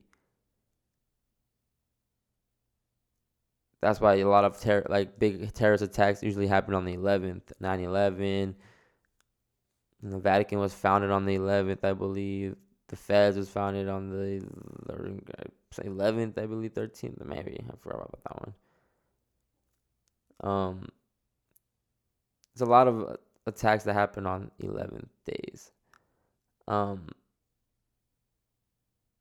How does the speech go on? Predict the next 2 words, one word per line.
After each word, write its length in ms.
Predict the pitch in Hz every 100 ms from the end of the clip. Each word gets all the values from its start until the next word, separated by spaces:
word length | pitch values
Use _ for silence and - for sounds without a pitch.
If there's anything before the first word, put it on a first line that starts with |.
| _ _ _ _ _ _ _ _ _ _ _ _ _ _ _ _ _ _ _
but 420 | 113 120 113 107 -
we 560 | 117 131 143 139 135